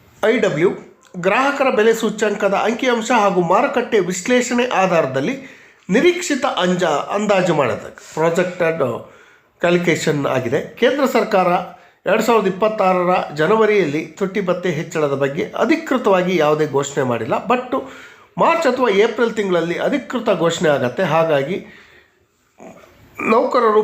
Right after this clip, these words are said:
ಪಿಂಚಣಿದಾರರಿಗೆ ಅಧಿಕೃತ ಮಾಹಿತಿ ಬಂದ ನಂತರ ಮತ್ತೊಮ್ಮೆ ನಿಮಗೆ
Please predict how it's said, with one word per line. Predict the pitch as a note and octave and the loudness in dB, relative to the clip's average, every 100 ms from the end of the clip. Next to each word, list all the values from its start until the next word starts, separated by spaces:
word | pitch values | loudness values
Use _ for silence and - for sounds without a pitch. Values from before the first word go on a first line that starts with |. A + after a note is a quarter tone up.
| G#3+ | 0
ಪಿಂಚಣಿದಾರರಿಗೆ | G3 G3 F#3 F3 E3+ E3 F3+ - F#3+ | -2 0 0 0 0 -2 -6 -4 -2
ಅಧಿಕೃತ | C#4+ - C4 A#3 A#3 F#3 | -2 -4 -6 -2 0 2
ಮಾಹಿತಿ | F#3+ F3 F3 D3+ | 2 2 0 0
ಬಂದ | F3+ F3+ D#3+ | 0 0 0
ನಂತರ | D#3 D3+ D3 | 0 -2 0
ಮತ್ತೊಮ್ಮೆ | F#3 F#3+ G3+ F3+ F3 C#3+ A#2+ G#2+ - - - _ _ - | -2 0 0 2 2 2 0 -2 -6 -14 -18 _ _ -8
ನಿಮಗೆ | E3+ C#3+ | -6 -2